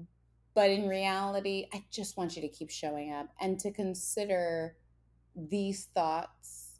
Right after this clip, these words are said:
and to consider these ideas and to take them to the next level, because as much as we're putting it out there, I hope people are actually doing something with it. So it is more important to me that you understand this information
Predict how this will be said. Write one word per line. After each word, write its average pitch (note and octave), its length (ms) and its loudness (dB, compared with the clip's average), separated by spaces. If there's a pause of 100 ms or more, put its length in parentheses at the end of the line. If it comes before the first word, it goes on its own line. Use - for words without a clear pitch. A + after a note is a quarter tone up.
(160)
and E3+ 180 2
to E3+ 120 -6
consider F3 760 0
these D#3+ 180 -2
ideas C#3+ 920 -2
and C#3+ 460 -4
to D3 240 -4
take D#3 320 -10
them D3 380 -2 (520)
to E3+ 140 -6
the E3 80 2
next D#3 260 0
level, F3 420 0
because D3 560 0 (540)
as F#3 140 0
much F#3+ 260 0
as F#3+ 80 -6
we're F#3 80 0
putting F#3 320 -2
it F3 80 2
out E3+ 260 -2
there, F3 360 -2
I F3+ 60 -6 (100)
hope F#3+ 200 -2
people F3+ 260 0
are D#3+ 100 4
actually D#3+ 360 -2
doing D3 280 -2
something C#3+ 440 -6
with C#3 160 -6
it. D3+ 220 -6
So D3+ 380 0 (480)
it A3 160 8
is G#3 200 4 (120)
more F3 300 0
important E3+ 460 -2
to F3 100 -8
me E3 280 0
that - 140 -6
you F#3 320 0
understand E3+ 840 0
this E3+ 160 -6
information E3+ 1000 -2